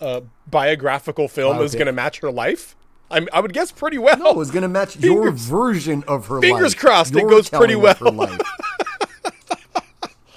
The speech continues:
Speaker 1: Okay. Anyway, so in nineteen eighty, when Selena is eight years old, her father opens, uh, a restaurant, uh, Papagayos. And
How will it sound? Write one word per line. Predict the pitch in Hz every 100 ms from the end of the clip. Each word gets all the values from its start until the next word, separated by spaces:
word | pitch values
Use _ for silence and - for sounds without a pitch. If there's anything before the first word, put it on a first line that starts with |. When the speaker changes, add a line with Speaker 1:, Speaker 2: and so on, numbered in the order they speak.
| - - - - - 190
Speaker 1:
Okay. | 196 202 180 117 _ _ _ _ _ _ _ - -
Anyway, | 262 269 254 160 135 - _ _ _
so | - 208 170 170 -
in | 170 165
nineteen | 233 254 262
eighty, | 196 175 151 190 -
when | 160
Selena | 147 175 170 170 175
is | 175 147 139 143 - -
eight | 202 262 202
years | 185 208 160
old, | 185 139 131 127
her | 170
father | 196 190 196 -
opens, | 170 175 170 170 160 - -
uh, | 151 143 185
a |
restaurant, | 170 311 - 147 110 _ _ _ 208
uh, | 156 131 - -
Papagayos. | 208 190 175 139 98 - - - _ _ _ _ _ _ _ _ _
And | 214 175 139 175 -